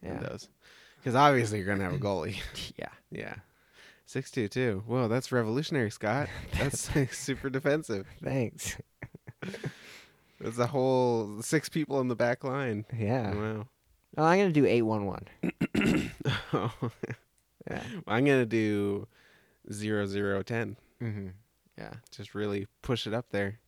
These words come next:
Speaker 2: Mm-hmm.
Speaker 1: Anyways, we're talking about sports.
Speaker 2: Yeah.
Speaker 1: And who cares about that?
Speaker 2: No,
Speaker 1: Even.
Speaker 2: our,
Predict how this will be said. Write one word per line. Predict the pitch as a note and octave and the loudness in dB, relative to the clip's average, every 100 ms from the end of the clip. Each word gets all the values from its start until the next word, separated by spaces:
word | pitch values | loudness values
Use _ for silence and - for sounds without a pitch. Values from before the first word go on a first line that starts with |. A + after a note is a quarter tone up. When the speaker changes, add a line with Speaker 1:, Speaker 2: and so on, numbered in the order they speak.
| - | -8
Speaker 2:
Mm-hmm. | A#2+ A2+ G#2+ G#2 | -6 -6 -8 -2
Speaker 1:
Anyways, | G#3 F#3 C3 A2+ | 4 8 8 8
we're | G#3+ | 4
talking | B3 F#3 A#2+ | 6 6 8
about | G#2 G2 | 2 0
sports. | - G#2+ G#2 - - - _ - | 0 2 2 -4 -12 -16 _ -8
Speaker 2:
Yeah. | E2+ A#1 A2+ - _ _ - - - _ | -4 -4 -6 -16 _ _ -20 -20 -20 _
Speaker 1:
And | A#2+ C3+ | 0 4
who | F#3 | 4
cares | D#3+ B2 G#2+ | 4 4 4
about | G2+ F#2 | 2 2
that? | F#2 D#2+ - | 2 0 -2
Speaker 2:
No, | D3 C3+ F#3 C3+ | -2 6 8 8
Speaker 1:
Even. | F#2+ | 8
Speaker 2:
our, | F2+ E3+ | 10 10